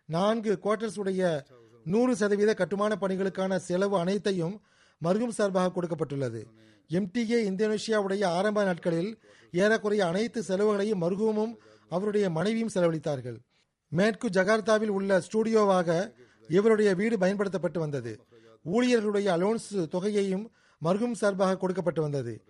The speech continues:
இந்தோனேஷியாவில் ஹோமியோபதியுடைய ஆரம்ப காலத்தில் மருந்துகளில் இருந்து கிளினிக் உள்ள இடம் வரை அனைத்து செலவுகளையும் மர்ஹூமுடைய குடும்பம் ஏற்றுக்கொண்டது. வாஹிது சீனியர் ஹைஸ்கூலுடைய ஆரம்ப கட்டுமான செலவுகள் அனைத்தையும்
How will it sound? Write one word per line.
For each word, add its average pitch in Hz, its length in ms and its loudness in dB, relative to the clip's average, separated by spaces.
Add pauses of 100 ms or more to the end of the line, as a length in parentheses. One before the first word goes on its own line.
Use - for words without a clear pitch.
(280)
இந்தோனேஷியாவில் 214 1000 2 (300)
ஹோமியோபதியுடைய 208 680 2
ஆரம்ப 202 380 2
காலத்தில் 185 640 -2 (400)
மருந்துகளில் 214 500 4
இருந்து 196 440 0
கிளினிக் 233 320 0
உள்ள 202 180 0
இடம் 185 200 0
வரை 185 200 0
அனைத்து 185 380 -4
செலவுகளையும் 196 720 -2 (420)
மர்ஹூமுடைய 220 540 2
குடும்பம் 202 340 0
ஏற்றுக்கொண்டது. 156 600 -2 (300)
வாஹிது 226 680 0
சீனியர் 226 760 0 (440)
ஹைஸ்கூலுடைய 208 580 0
ஆரம்ப 220 380 2
கட்டுமான 202 420 0
செலவுகள் 190 380 0
அனைத்தையும் 190 580 -2